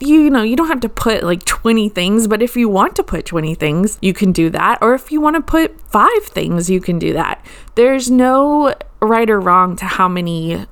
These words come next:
goals or dreams or desires that you want to experience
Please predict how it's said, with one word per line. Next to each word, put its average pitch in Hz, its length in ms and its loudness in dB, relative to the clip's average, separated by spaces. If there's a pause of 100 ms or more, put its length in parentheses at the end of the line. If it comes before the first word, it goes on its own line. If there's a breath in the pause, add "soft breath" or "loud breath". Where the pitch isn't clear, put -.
goals 180 580 4
or 160 100 -4
dreams 175 680 0
or 160 300 -6 (160)
desires 175 840 -2 (160)
that 180 360 -2
you 190 280 -2
want 165 360 -2
to 175 260 -2
experience - 880 -6